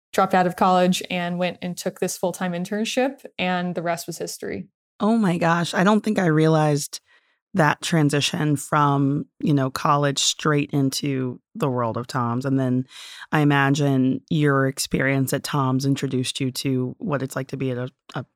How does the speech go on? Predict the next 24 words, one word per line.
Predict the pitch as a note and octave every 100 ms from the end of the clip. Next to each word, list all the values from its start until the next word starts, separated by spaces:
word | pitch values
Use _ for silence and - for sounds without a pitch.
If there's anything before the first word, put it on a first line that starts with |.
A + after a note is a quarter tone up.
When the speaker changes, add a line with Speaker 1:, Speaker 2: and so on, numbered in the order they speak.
| -
Speaker 2:
place | C#3 C3
that's | D#3
sort | - C#3+
of |
on | C3
a | A#2
rocket | A#2 C3+ B2+ -
ship. | - - B2 _ _ - - - A3
Speaker 1:
Mm-hmm. | G#3+ G3
Speaker 2:
And | G3 E3+
then | E3 G#3
that | G3+ -
jump | F3 D#3+ C#3+ C#3+ -
to | - F3+ D3 C#3+ C3+
venture, | D#3+ E3 D#3 D#3+ C3+
how | E3
did | D#3+ C#3+
that | C#3+ -
come | D#3+
about? | C3 B2 C3 _ _ _ _ _ _ _ _
Speaker 1:
Yeah, | - A3 G3
so | - A3 G#3
I | G3 G3 F#3+ F#3 F#3 - -
reluctantly | G3+ G3+ G3+ G3+ A#3 - G3+ G3 F#3+ F#3+ F3+